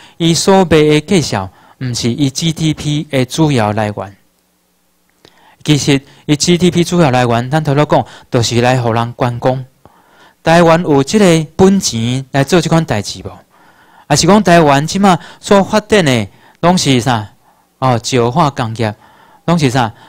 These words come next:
拢是，哦，机体电路，即电子工业。即电子工业，互咱台湾赚足侪钱。但相对的，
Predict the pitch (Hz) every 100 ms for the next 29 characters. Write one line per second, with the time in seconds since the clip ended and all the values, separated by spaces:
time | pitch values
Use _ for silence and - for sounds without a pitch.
0 | _ 170 170 127 113 107 - 135 120 113
1 | 113 _ - 185 185 120 113 160 156 131
2 | - _ _ - 170 160 120 160 151 127
3 | 117 113 107 _ _ _ _ _ _ _
4 | - 202 180 - 135 135 170 156 139 135
5 | 131 - _ _ - 120 147 160 131 117
6 | 117 - 151 143 131 110 98 95 92 95
7 | _ _ _ _ _ _ 139 139 - -
8 | 160 156 123 113 98